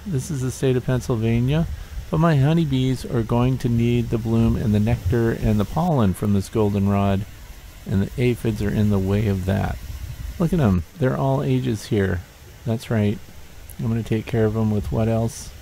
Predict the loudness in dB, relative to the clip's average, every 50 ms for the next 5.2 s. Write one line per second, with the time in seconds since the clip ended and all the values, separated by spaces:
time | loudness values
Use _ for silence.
0 | -20 -20 -18 -18 -18 -18 -18 -18 -18 -16 -8 -2 0 2 2 2 2 2 2 2
1 | 2 0 -2 -6 -10 -16 -18 -18 -20 -20 -20 -20 -18 -18 -18 -18 -18 -18 -18 -18
2 | -10 -4 0 2 4 4 4 4 4 6 6 6 6 4 2 0 0 0 2 2
3 | 2 0 2 2 2 2 2 2 2 0 0 0 0 0 2 2 2 0 0 0
4 | 0 0 0 0 -2 -4 -2 0 0 2 2 4 2 2 0 -2 -6 -8 -8 -8
5 | -8 -8 -10